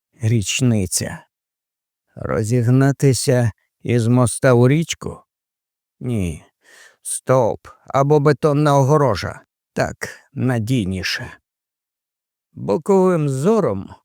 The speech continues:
він помітив якесь сяяння на передньому сидінні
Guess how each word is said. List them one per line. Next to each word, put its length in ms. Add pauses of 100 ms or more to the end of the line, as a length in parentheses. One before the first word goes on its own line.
(120)
він 300
помітив 800 (260)
якесь 480
сяяння 720
на 180
передньому 600
сидінні 680